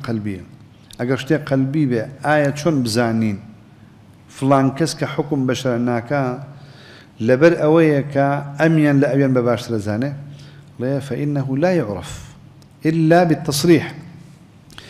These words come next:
نابێ بین بڵین مادام حکمی بە شەرع نەکرد، یعنی، جگە لە شەرعی بەلاوە پەسەندترە. نەخێر. بێ بە ڕاشکاوی بیویسین لە خۆی.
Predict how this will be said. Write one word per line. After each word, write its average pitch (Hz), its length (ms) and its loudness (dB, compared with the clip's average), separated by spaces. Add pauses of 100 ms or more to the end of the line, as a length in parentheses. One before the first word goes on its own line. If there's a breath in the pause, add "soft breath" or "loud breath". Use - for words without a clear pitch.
(320 loud breath)
نابێ 185 400 2
بین 143 180 4
بڵین 139 300 2
مادام 143 380 2
حکمی 143 320 -2
بە - 80 0
شەرع 160 240 0
نەکرد، 156 360 -2
یعنی، 135 640 0
جگە 156 240 4
لە 131 140 0
شەرعی 131 300 0
بەلاوە 131 360 2 (120)
پەسەندترە. 107 600 -4 (1000 loud breath)
نەخێر. 143 340 -6 (640)
بێ 131 140 0
بە 139 120 2
ڕاشکاوی 135 680 0
بیویسین 151 560 2
لە 101 100 -6
خۆی. 127 180 -8